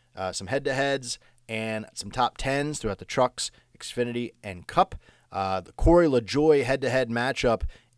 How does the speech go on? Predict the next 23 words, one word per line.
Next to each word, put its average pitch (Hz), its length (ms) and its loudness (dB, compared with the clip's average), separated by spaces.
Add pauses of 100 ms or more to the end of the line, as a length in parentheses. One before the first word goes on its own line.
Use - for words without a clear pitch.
in 131 160 -2
the 113 80 -2
Cup - 260 -2
Series 117 300 0
over 127 320 -2 (180)
Ty 127 540 2
Dillon 123 340 0
was 98 140 -6
the 104 80 -4
last 123 320 -2
thing 113 120 -4
I 101 120 -4
needed, 127 340 -6
and 98 180 -6
my 127 440 -10 (180)
God, 104 480 -4 (100)
was 98 180 -10
that 117 200 0
like 117 220 -6
printing 131 420 -2
money, 110 280 -2
that 98 200 -2
matchup. 90 440 -10